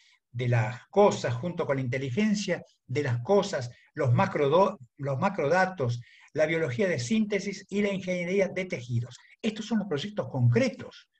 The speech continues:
para que las teorías se hagan realidad, pues las soluciones son complejos y ya estamos prácticamente,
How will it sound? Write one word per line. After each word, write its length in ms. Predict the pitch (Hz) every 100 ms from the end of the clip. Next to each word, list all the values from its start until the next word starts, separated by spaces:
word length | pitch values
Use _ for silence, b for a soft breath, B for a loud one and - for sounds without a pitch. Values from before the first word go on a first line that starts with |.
| _ _
para 240 | 160 165
que 120 | 160 170
las 180 | 165
teorías 420 | - 190 202 208 202
se 60 |
hagan 160 | 156 156
realidad, 400 | 190 202 190 202 - _ _ B B _ _ -
pues 280 | 180 185 - _ _ _ b b b
las 200 | 143 131
soluciones 460 | 175 175 - 190 196
son 160 | 208
complejos 600 | 180 147 165 143 120 135 - _ _
y 100 | _
ya 100 | 147
estamos 260 | 185 214 190
prácticamente, 840 | 202 196 175 156 180 185 185 180